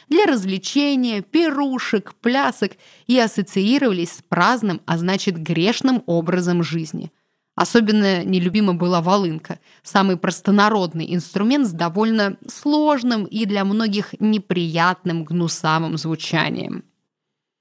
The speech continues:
То есть изображение музыкальных инструментов в аду может быть просто злободневным и понятным для современников Босха.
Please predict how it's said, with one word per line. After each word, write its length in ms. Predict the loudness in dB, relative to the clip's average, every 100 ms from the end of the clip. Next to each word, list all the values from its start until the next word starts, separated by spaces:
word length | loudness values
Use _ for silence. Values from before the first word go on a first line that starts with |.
| _ _ _ _ 4
То 140 | 6
есть 320 | 6 2 0 -2 0
изображение 720 | 2 2 2 2 2 2 0
музыкальных 600 | 0 0 0 -2 -2 0
инструментов 760 | 0 0 -2 0 -2 -4 -4
в 40 | 2
аду 260 | 2 4 2
может 400 | 2 2 0 -2
быть 240 | -4 -4
просто 460 | 0 0 0 0 0
злободневным 920 | 2 2 2 0 0 -2 0 0 0
и 180 | 0
понятным 640 | -2 -2 0 0 0 0 0
для 160 | -2
современников 760 | -2 -2 -2 -2 -2 -2 -4 -2
Босха. 580 | -2 -2 -4 -8 -10